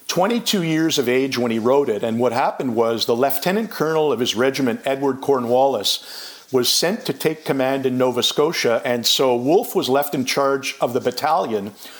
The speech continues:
which was a major responsibility and would, would have been quite a burden for him to assume. And so in this excerpt from the letter, he, he gives his perception of the responsibilities of a commander, the burdens of a commander,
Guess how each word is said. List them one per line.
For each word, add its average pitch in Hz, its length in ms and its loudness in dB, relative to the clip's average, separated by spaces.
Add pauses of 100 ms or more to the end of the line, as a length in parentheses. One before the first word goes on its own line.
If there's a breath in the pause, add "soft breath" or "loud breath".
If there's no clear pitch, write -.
(140 loud breath)
which 135 200 -2
was 135 140 2
a 135 60 2
major 160 440 0
responsibility 135 920 0
and 120 120 -2
would, 139 160 0
would 165 160 0
have 160 100 0
been 135 160 0
quite 196 300 0
a 156 60 0
burden 151 400 -2
for 135 160 0
him 131 220 -2
to 131 140 -2
assume. 127 560 -2 (560 loud breath)
And 139 180 -2
so 143 380 0
in 220 220 0
this 339 240 0
excerpt 165 440 0
from 147 180 -2
the 123 100 2
letter, 135 560 0
he, 190 300 -2 (140)
he 196 220 0
gives 180 380 0
his 185 380 0
perception 131 880 0 (400 loud breath)
of 123 180 0
the 123 80 0
responsibilities 151 1120 0
of 120 100 0
a 117 40 -2
commander, 123 760 -2 (100)
the 127 100 -2
burdens 175 600 0
of 127 80 0
a 123 60 -2
commander, 117 640 -2